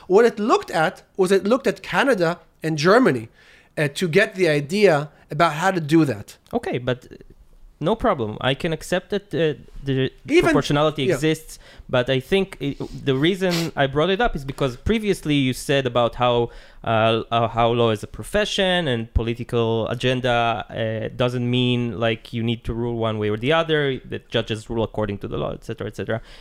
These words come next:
Speaker 2: And I think this is a very good example with this instance about how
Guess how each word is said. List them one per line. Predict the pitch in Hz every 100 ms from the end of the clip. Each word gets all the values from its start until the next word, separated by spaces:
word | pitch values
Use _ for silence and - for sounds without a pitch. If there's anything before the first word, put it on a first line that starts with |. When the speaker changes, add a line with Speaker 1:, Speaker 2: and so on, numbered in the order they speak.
| -
Speaker 2:
And | -
I | 117
think | - 226 160
this | 151 165
is | 147
a | - 120 120 120
very | 202 226 170
good | 147
example | 127 117 113 113 113
with | 107 -
this | 123 117 - -
instance | - 113 - 104 104 - - _ - - - -
about | 113 113 107 - -
how | 120 104 101 104 -